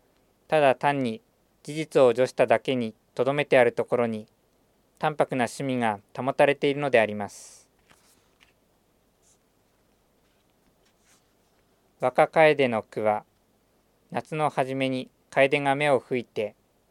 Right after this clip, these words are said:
その初めは茶色であるが、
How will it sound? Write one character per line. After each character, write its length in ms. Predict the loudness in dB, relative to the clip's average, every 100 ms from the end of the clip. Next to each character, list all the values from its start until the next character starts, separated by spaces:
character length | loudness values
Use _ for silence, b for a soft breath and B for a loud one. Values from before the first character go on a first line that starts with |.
| _ _ _ _ _ _
そ 140 | -10 -4
の 180 | -2 -2
初 240 | -4 -4
め 140 | -2
は 140 | 0 0
茶 180 | 2 2
色 160 | 4
で 100 | 4
あ 80 | 4
る 140 | 2
が、 200 | -4 -8